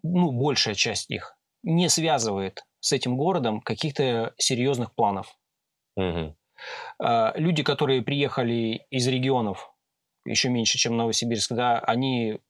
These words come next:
Speaker 1: плани-, не планируют здесь что-то серьезное. Либо они здесь обустраиваются, учатся и едут назад, либо они обустраиваются, учатся,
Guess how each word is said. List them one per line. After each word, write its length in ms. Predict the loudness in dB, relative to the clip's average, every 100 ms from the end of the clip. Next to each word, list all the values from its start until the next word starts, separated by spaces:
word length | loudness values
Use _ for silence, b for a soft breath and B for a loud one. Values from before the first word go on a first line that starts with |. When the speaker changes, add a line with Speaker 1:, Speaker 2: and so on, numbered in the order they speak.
| _
Speaker 1:
плани-, 480 | 0 0 0 2 2
не 100 | 2
планируют 540 | 2 2 2 2 2
здесь 160 | 0 0
что-то 260 | 0 -2 -2
серьезное. 680 | 0 2 0 0 -4 -4 -2
Либо 220 | 0 0
они 140 | 0
здесь 200 | 2 2
обустраиваются, 800 | 2 0 0 0 0 0 0 -2
учатся 440 | -2 -2 -4 -4 -4
и 180 | -2 0
едут 640 | 2 0 0 0 -2 -2
назад, 380 | 0 4 2 2
либо 280 | -2 0 2
они 140 | 0
обустраиваются, 760 | -2 -2 0 0 2 0 0 -2
учатся, 440 | -2 -4 -4 -4